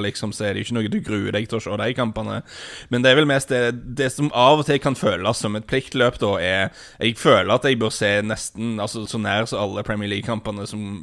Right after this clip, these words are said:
blir vist direkte som mulig. Mandag ettermiddag, når det er sånn Fulham West Bromwich og sånn, da tenker du litt sånn, «Ja, ja, er dette nødvendig?» Men skal man liksom drive og skrive,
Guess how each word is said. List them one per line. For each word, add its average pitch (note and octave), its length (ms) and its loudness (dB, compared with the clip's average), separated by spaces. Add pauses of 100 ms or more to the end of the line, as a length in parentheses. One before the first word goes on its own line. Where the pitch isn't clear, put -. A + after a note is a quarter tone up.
blir G#2 180 -4
vist G2+ 220 -8
direkte G#2 400 -10
som G#2+ 160 -8
mulig. G#2+ 300 -4 (580)
Mandag B2+ 560 4
ettermiddag, A#2 480 4
når G#2+ 160 2
det G2+ 80 4
er G#2 140 2
sånn A2 180 0
Fulham G#2+ 320 0
West G#2+ 180 0
Bromwich A2+ 380 0
og A2 80 -4
sånn, G2+ 160 -4
da A2 80 -6
tenker G#2+ 240 -4
du G2 80 -4
litt - 160 -8
sånn, G#2 160 -8
«Ja, - 320 -4
ja, - 160 -12
er A2 240 -4
dette A2+ 160 -8
nødvendig?» A2 380 -2 (420)
Men C#3 160 2
skal D3 160 6
man E3+ 160 4
liksom D3+ 160 -4
drive B2 240 4
og C3 80 0
skrive, G#2 500 2